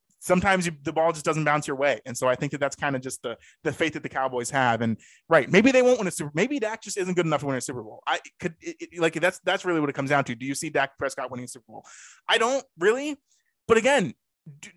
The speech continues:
I would take him over most of the other play, you know, quarterbacks in the N F C, right? And if that's the case, or, you know, drafting a number one overall prospect from next year, you never know what you're gonna get. So it's just, there's so much uncertainty, but the fact is, like,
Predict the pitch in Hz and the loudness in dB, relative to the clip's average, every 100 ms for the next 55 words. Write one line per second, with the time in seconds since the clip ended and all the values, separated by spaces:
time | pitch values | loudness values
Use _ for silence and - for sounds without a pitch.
0 | 165 147 165 _ - - 185 220 233 226 | -18 -14 -14 _ -10 -2 -2 -2 -6 -2
1 | 185 247 214 185 156 135 180 214 196 202 | 2 4 4 2 -2 -2 -2 -2 -4 -4
2 | 190 - 196 185 165 156 185 180 165 165 | -4 -6 -10 -8 -8 -4 0 0 0 -4
3 | 160 147 240 139 _ _ _ 165 190 185 | -4 -4 -8 -12 _ _ _ 0 4 2
4 | 190 220 202 233 185 196 202 202 190 180 | 2 -2 -4 -4 2 4 4 2 -6 -6
5 | 151 127 156 190 190 175 165 160 151 165 | -6 -2 0 0 -2 -4 -4 -2 -2 -2
6 | 156 151 156 139 131 147 143 131 - 131 | -2 0 0 -2 0 0 0 -4 -2 -4
7 | 127 - 131 - _ _ _ _ 139 240 | -2 -2 -4 -6 _ _ _ _ -4 0
8 | 285 247 214 208 214 185 185 143 - 285 | 0 0 0 0 -2 -2 -2 -2 -2 -2
9 | - - - - 151 135 - - _ 165 | -2 -16 -6 4 6 4 0 -20 _ -4
10 | 220 - 190 - 247 240 180 170 196 175 | -2 0 0 2 2 2 0 0 -2 -2
11 | 147 - 147 180 185 180 151 139 131 | -4 -6 2 0 2 -4 -2 -4 -4